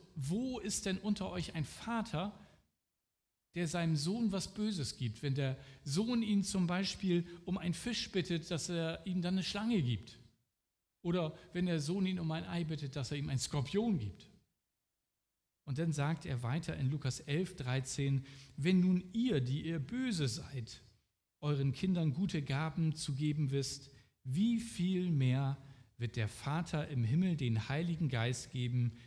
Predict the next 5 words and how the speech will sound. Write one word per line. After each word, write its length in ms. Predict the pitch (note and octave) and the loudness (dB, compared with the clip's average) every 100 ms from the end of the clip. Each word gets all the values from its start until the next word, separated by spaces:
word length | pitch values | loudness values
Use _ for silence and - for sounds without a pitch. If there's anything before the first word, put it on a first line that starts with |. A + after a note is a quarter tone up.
| - | -10
denen, 800 | B2+ C3 C3+ C#3 C3 C3 - - | 0 4 4 6 6 4 2 -8
die 160 | - C3 | -4 0
ihn 140 | B2 | 2
bitten?“ 320 | A2+ A#2 - - - _ _ _ _ _ _ _ _ _ _ _ _ _ _ _ _ _ | 2 0 -2 -6 -8 _ _ _ _ _ _ _ _ _ _ _ _ _ _ _ _ _
Ja, 260 | A#2+ D3 | -6 -6